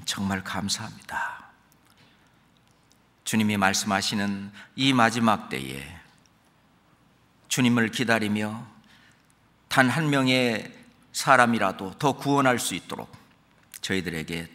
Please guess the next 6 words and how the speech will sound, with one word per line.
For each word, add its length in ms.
조급한 580
마음을 380
허락하시고 800
성령의 480
능력을 480
부어주셔서 800